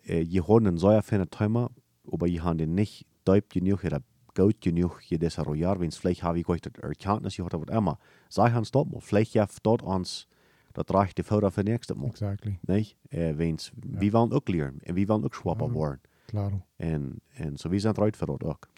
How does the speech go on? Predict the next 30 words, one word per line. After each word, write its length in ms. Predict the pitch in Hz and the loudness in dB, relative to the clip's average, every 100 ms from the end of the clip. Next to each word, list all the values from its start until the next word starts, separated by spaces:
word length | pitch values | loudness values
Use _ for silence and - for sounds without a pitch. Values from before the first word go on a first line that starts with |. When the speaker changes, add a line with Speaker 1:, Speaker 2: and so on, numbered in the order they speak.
| - - - _ - | -20 -20 -20 _ -2
Speaker 2:
Así 320 | 113 - 123 | 0 4 6
es. 460 | 143 139 - - _ _ | 6 4 -2 -12 _ _
Hey, 280 | 127 139 | 6 8
ich 80 | 127 | 8
glaube, 160 | 156 147 | 4 4
das 140 | 143 143 | 4 8
so 120 | 143 | 8
weit. 240 | 180 - - _ _ - | 8 6 -14 _ _ -6
Ähm, 580 | 117 107 104 104 104 98 - | -2 0 0 0 0 -2 -4
wenn 100 | 107 | -2
du 100 | 110 | 0
noch 140 | 113 | 0
nicht 240 | 101 107 - | 0 -4 -2
was 140 | 113 | -2
mehr 200 | 120 123 117 | 4 4 4
zu 80 | |
sagen 220 | 113 139 147 | 2 4 6
hast, 180 | 165 | 4
dann 80 | 120 | 2
merken 180 | 117 117 | 0 2
wir 60 | 110 | 2
hier 80 | |
Schluss. 320 | 110 143 135 - - | 4 4 4 -2 -2
Speaker 1:
No, 160 | 87 | 0
ich 100 | 98 | 2
will 80 | 92 | 2
bloß 240 | 98 - 92 | 2 2 -2
noch 120 | 87 | 0
einmal 200 | 95 92 | 2 2
sagen, 460 | 90 87 87 80 | 2 2 2 -2